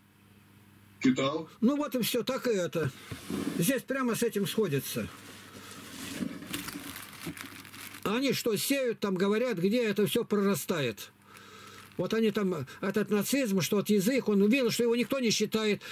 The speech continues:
Speaker 2: а он уже остановиться не мог, он лепил и лепил. А я-то слышал это, подробно это объяснял Владимир Вольфович Жириновский.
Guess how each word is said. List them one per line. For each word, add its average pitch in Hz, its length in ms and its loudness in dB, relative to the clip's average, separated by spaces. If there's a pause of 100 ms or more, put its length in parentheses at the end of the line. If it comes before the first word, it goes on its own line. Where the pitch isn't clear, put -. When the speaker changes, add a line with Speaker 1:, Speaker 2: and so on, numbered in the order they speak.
Speaker 2:
а 196 100 -2
он 262 140 0
уже 226 120 2
остановиться 254 560 0
не 262 140 2
мог, 226 200 2
он 226 120 2
лепил 254 380 2
и 220 60 2
лепил. 180 440 2 (1800)
А 208 120 0
я-то 240 280 0
слышал 220 480 2
это, 160 320 0 (200)
подробно 226 420 2 (100)
это 202 160 0
объяснял 214 580 2 (360)
Владимир 226 460 4
Вольфович 185 640 4 (180)
Жириновский. 185 800 2